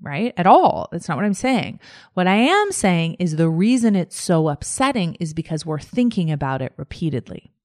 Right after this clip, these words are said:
There are forty-four murders that happen every single day in America. And that's a stat I got off Google. So we're just gonna go with it. It may be more, it may be less, but let's just stay with the forty-four.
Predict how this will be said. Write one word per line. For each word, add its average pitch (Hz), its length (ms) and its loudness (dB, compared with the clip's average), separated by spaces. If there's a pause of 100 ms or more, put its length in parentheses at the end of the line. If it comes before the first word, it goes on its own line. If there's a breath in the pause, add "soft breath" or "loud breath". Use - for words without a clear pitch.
(1040 soft breath)
There 254 480 4 (120)
are 151 640 2 (100)
forty-four 254 1700 2
murders 170 1040 0 (440 soft breath)
that 190 220 4
happen 156 800 -2 (160)
every 254 560 -2
single 190 580 4
day 156 680 -4 (420)
in 180 140 4
America. 147 540 -4 (680)
And 165 120 2
that's 180 160 0
a 208 40 0
stat 165 380 0
I 170 120 -2
got 151 180 0
off 151 180 -2
Google. 135 420 -2
So 120 460 0
we're 165 140 0
just - 240 2
gonna 196 180 8
go 151 220 6
with 143 160 0
it. 131 80 -4
It 120 60 -4
may 170 180 2
be 190 120 2
more, 165 220 4
it 151 40 -2
may 151 140 -2
be 151 120 -2
less, - 180 -8
but 117 120 -8
let's 151 100 -4
just 156 180 -6
stay 151 320 0
with 147 160 0
the 151 80 -4
forty-four. - 640 -8